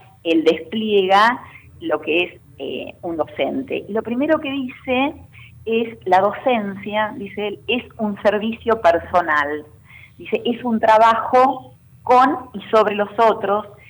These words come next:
y por lo tanto requiere algo más que el dominio y el uso de conocimientos técnicos, pasionales, especializados. Y esto, en la película que estoy recomendando, El último vagón, eh,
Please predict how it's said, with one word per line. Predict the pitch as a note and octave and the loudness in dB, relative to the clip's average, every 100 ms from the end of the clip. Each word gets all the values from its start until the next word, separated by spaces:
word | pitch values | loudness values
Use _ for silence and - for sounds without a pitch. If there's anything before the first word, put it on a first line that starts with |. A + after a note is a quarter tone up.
| _ | _
y | - G3 | -14 -2
por | G3 | 2
lo | F#3+ G3+ | 2 4
tanto | G#3+ A3+ A3 - A3 | 4 4 4 0 0
requiere | F#3 E3+ - G3 G3 | 0 -4 -4 2 4
algo | G3 F#3+ | 4 4
más | F#3 G3 - | 2 0 -2
que | F3+ | -2
el | F3 | 0
dominio | F#3 G#3 G3 F#3 G3 G3+ - - - _ - | 0 -2 -4 -2 -2 -4 -10 -20 -20 _ -6
y | |
el | F#3 | -4
uso | G#3 G3 G#3+ | -2 -2 -2
de | F#3 | -2
conocimientos | E3 E3+ E3 E3 F3 F3+ F#3+ F#3 F#3 - | 0 -2 -2 -6 -6 -2 -2 -2 -6 -4
técnicos, | - F3+ E3+ F3 E3 - E3+ E3+ - | 0 0 0 -6 -2 2 2 0 -8
pasionales, | D3 - D#3+ D#3+ D#3+ D#3+ - | -6 -4 0 0 0 -2 -10
especializados. | - D3+ - D3 C#3+ - D#3+ C#3 - - _ _ - - _ | -20 -20 -14 -10 -10 -8 -6 -6 -8 -14 _ _ -20 -20 _
Y | B3+ C#4 - | -6 -6 -6
esto, | - A3+ A3 A3 - | -4 2 4 2 -2
en | F3+ | -2
la | E3 E3 | 0 0
película | F3+ G3+ A#3 - - F#3 F#3 G3 G#3+ B3 - | -2 -4 -6 -8 -12 -10 -4 -4 -4 -8 -12
que | D3+ | -18
estoy | C#3+ - E3 | -16 -14 -10
recomendando, | E3+ E3 F3 F3+ G3+ F#3+ F3+ F#3+ | -8 -10 -12 -8 -6 -6 -6 -8
El | E3+ | -8
último | C#3+ E3+ E3+ F3 | -12 -14 -8 -4
vagón, | F#3+ F#3+ G3 G3 - - - - - - | 0 2 2 0 -12 -20 -20 -20 -20 -4
eh, | G3 F3+ F3 F3 | 0 0 -2 -6